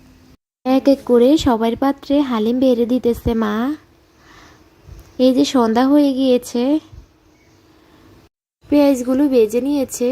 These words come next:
শসা কুচি কুচি করে দিয়েছে এবং লেবু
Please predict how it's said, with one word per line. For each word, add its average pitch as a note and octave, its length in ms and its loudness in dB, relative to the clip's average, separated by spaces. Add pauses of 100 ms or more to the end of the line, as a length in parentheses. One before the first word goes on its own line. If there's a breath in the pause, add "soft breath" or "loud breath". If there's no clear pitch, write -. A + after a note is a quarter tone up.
শসা A#3+ 380 -6
কুচি C#4 280 -4
কুচি C4 280 -4
করে A#3 260 0
দিয়েছে B3 460 -2 (680 soft breath)
এবং A3+ 260 -4
লেবু A#3+ 400 0